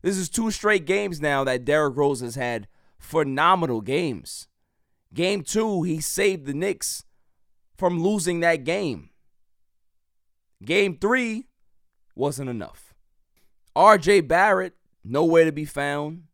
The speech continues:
Two for nine, seven points. Second year player,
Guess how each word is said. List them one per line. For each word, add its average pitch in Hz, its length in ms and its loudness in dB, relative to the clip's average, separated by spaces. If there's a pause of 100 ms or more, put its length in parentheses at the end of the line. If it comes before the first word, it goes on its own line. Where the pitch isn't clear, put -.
(160)
Two 196 220 -6
for 160 160 -4
nine, 147 640 -4 (280)
seven 147 520 -2
points. 143 640 -6 (720)
Second 202 420 2
year 185 160 2
player, 160 560 2